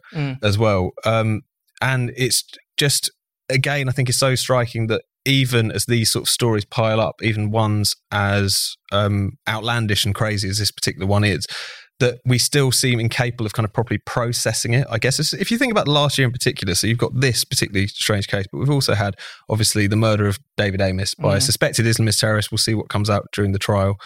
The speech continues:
Speaker 2: given that he survived that. You had the Liverpool bombing, which is a confusing one,
Speaker 1: Mm.
Speaker 2: um, but it does seem that in that situation, the gentleman, this claim that he was a Christian convert has more or less fallen apart. Seems like quite a troubled individual, but nevertheless, there's, there's questions to be raised there.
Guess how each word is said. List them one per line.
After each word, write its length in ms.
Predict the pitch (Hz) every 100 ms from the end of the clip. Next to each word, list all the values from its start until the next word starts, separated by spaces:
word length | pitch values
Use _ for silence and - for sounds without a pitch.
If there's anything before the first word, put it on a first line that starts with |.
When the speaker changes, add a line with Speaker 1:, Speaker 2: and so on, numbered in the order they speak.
| - - -
Speaker 2:
given 160 | 107 98
that 80 |
he 60 | 78
survived 400 | - 107 104 101
that. 140 | 107
You 40 | 110
had 140 | 110
the 60 | 110
Liverpool 640 | 117 127 120 - 110 110 -
bombing, 260 | 117 113 113
which 160 | 101
is 80 | 110
a 60 | 104
confusing 720 | - 113 - 131 127 117 95
one, 320 | 82 71 87 98
Speaker 1:
Mm. 80 | 147
Speaker 2:
um, 280 | 104 101 101
but 140 | 104 95
it 140 | -
does 200 | 117 101
seem 320 | - 107 104 - -
that 180 | 104 -
in 160 | 104 104
that 200 | 107 -
situation, 560 | - - 104 95 -
the 60 | 101
gentleman, 400 | 107 104 98 98 - -
this 120 | 113
claim 260 | - 107
that 60 | 101
he 40 |
was 100 | 92
a 40 | 101
Christian 320 | 98 - 101
convert 360 | 107 101 101 95
has 80 |
more 180 | 107 104
or 20 |
less 140 | 95 -
fallen 260 | 107 101
apart. 380 | 90 - 98 98 - - -
Seems 220 | - 101
like 80 | 92
quite 180 | 113 101
a 40 |
troubled 340 | - 104 98
individual, 440 | 98 95 98 101 98
but 120 | 98
nevertheless, 520 | 98 95 92 95 95
there's, 180 | - 98
there's 160 | - 95
questions 400 | - 104 - -
to 80 | -
be 140 | 95
raised 320 | 101 101 98
there. 100 | 92